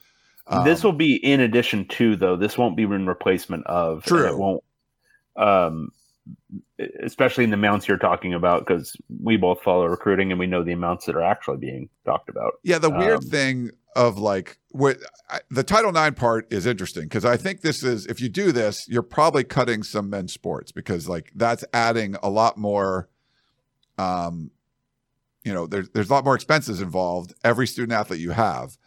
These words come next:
Speaker 2: It's one of the things, like, S E C schools don't have, like, Stanford has almost a thousand student athletes, you know, like, U C L A's got, like, nine hundred or something. I mean, there's the West Coast, we have more, there's more sports and everything, and there's fewer and a lot in the S E C schools. So there's less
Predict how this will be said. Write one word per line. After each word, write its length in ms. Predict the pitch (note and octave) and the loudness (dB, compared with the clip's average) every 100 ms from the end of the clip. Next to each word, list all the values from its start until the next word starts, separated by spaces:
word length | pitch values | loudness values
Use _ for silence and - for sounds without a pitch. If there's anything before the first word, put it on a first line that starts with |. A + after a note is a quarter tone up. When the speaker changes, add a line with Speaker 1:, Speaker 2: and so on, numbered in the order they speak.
| _ - | _ -6
Speaker 2:
It's 160 | A2+ A#2+ | -2 2
one 100 | A#3 | 2
of 100 | A3+ | 4
the 80 | |
things, 140 | D3+ G#2+ | 0 0
like, 220 | G#2+ - | -4 -2
S 160 | C3+ B2 | -2 -2
E 60 | D3 | -4
C 220 | - E3+ | -6 -6
schools 400 | - A2+ G#2 E2 | -4 -2 -2 0
don't 260 | B2+ B2 | 2 2
have, 420 | A2 C3 A#2+ G2+ E2 _ _ - | 2 2 2 0 -4 _ _ -6
like, 200 | A2 - | -6 -4
Stanford 320 | - A3+ F3+ | -2 2 4
has 160 | D3 C3+ | 4 4
almost 240 | B2+ A2+ | 0 -2
a 80 | G2 | -2
thousand 420 | - A#2 A2+ F#2+ | 2 2 2 -2
student 300 | - F2+ D2+ | -8 -8 -8
athletes, 400 | C#2+ - - - | -10 -12 -16 -10
you 80 | F#2 | -6
know, 140 | E2+ | -4
like, 180 | F2+ F2 | -4 -6
U 80 | A#2+ | -6
C 120 | - | -4
L 100 | A#2 | -2
A's 100 | G2 | -2
got, 80 | F#2+ | -2
like, 160 | F2 E2 | -4 -4
nine 220 | F#2+ F2 | -6 -4
hundred 240 | F2+ D#2+ | -6 -8
or 60 | C2+ | -10
something. 180 | - - | -10 -6
I 40 | |
mean, 100 | A#2+ | -2
there's 180 | C3 - _ _ _ _ _ _ _ - | -2 -4 _ _ _ _ _ _ _ -4
the 60 | |
West 180 | B2 C3 | 0 2
Coast, 240 | F#3+ D3 C3+ | 2 2 2
we 80 | |
have 240 | C3 B2+ F#2 | 2 2 0
more, 500 | A2+ C#3+ B2+ G2+ G2 | 0 4 4 2 0
there's 160 | G2+ | -2
more 180 | G2+ B2 | 0 -2
sports 460 | A#2 G#2+ A#2 A2+ - | -2 0 2 2 -2
and 80 | G2 | -8
everything, 380 | F#2 F#2 F#2 | -6 -4 -4
and 100 | G2+ | -2
there's 140 | A2+ A2 | -4 -4
fewer 580 | - G3+ G3 B2 B2 - | -10 -2 2 2 2 0
and 160 | A#2 - | -4 0
a 60 | |
lot 200 | A2 A#2+ | 2 2
in 80 | A#2 | 2
the 80 | A2+ | -2
S 160 | A2 | -4
E 20 | G#2 | -8
C 180 | - | -10
schools. 300 | C#3 - F2 | -10 -8 -8
So 80 | F2 | -4
there's 240 | G#2+ C#3 C3 | -2 -2 2
less 380 | C#3+ C#3+ - | 0 0 -4